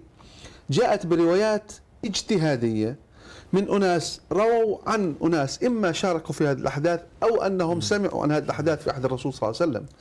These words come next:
Speaker 1: وهذا الذي يعطي نوع من، يعني تجد في السيرة أن، أن غزوة كذا حصلت في شعبان من سنة أربع، ويقال في جمادة من س-، من شهر خمسة، أو في كذا من شهر أربع، أو في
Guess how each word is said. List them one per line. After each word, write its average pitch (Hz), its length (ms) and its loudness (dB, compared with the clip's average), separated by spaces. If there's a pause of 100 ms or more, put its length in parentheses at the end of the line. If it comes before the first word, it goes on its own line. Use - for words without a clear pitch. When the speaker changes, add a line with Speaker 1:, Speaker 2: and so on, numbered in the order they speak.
(540)
Speaker 1:
وهذا 220 440 2
الذي 190 300 2
يعطي 185 280 2
نوع 208 240 0
من، 160 340 2 (220)
يعني 123 140 2
تجد 165 300 0
في - 260 0
السيرة 117 560 -2
أن، 143 320 0 (480)
أن 143 160 0
غزوة 175 440 0 (320)
كذا 127 480 0
حصلت 165 420 -4 (440)
في 147 320 -2
شعبان 131 640 -2
من 113 100 -4
سنة 113 260 -4 (120)
أربع، 147 340 -2 (360)
ويقال 214 680 2
في 196 540 -4 (600)
جمادة 160 540 2
من 120 180 -2
س-، - 140 -10
من 120 360 -4
شهر 135 320 -2
خمسة، - 340 -6
أو 139 160 2
في 165 320 0
كذا 202 320 2
من 170 100 0
شهر 170 320 0
أربع، 160 380 0
أو 147 80 0
في - 140 -16